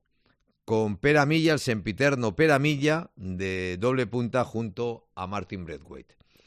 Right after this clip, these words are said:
Mm, lo de la música sigue estando allí en stand-by. Al no jugar Pacheco, alguno ya me ha dicho: "No, hombre, ya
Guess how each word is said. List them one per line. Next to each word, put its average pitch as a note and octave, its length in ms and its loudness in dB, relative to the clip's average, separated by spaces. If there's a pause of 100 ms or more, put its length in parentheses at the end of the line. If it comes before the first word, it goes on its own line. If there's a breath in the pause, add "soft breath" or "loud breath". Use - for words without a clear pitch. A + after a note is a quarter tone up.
(840 soft breath)
Mm, G#2 600 -4
lo G#2 120 -4
de G#2+ 80 0
la G#2+ 100 2
música B2+ 440 2
sigue A2+ 240 -2
estando G2 880 -2
allí F#2+ 640 -6 (560)
en F#2+ 120 -8
stand-by. G#2 580 -4 (1080)
Al F#2+ 180 -4
no A2+ 100 0
jugar G#2+ 800 2 (120)
Pacheco, G#2 840 -2
alguno G2 400 -6
ya G#2 120 -2
me G2 80 -2
ha G2 40 0
dicho: F2+ 240 -6
"No, A2 160 -2
hombre, B2 240 -4
ya G#2+ 440 -4